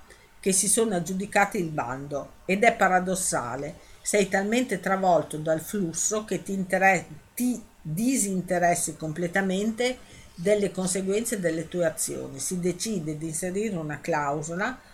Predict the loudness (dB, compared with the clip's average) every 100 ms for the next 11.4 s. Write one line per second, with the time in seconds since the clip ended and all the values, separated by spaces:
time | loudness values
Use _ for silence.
0 | -18 -6 4 6 6 2 -4 -6 -4 -4
1 | -4 -6 -4 -2 -2 2 2 2 0 0
2 | 0 -2 -8 -6 -4 -2 -2 -4 -4 -2
3 | -2 -4 -6 0 4 4 4 0 -4 -4
4 | -6 -6 -10 -16 -20 -20 -20 -20 -20 -20
5 | -20 -20 -20 -20 -6 -4 -4 -6 -20 -20
6 | 0 2 4 2 0 0 0 2 0 0
7 | 0 0 2 0 0 -2 -2 -6 -6 -6
8 | -2 -2 -2 -4 -4 -2 -2 -2 -4 -4
9 | -4 -4 -6 -8 -4 -4 -2 -2 0 0
10 | -2 -4 -4 -2 -2 -2 -2 -4 -4 -6
11 | -8 -10 -10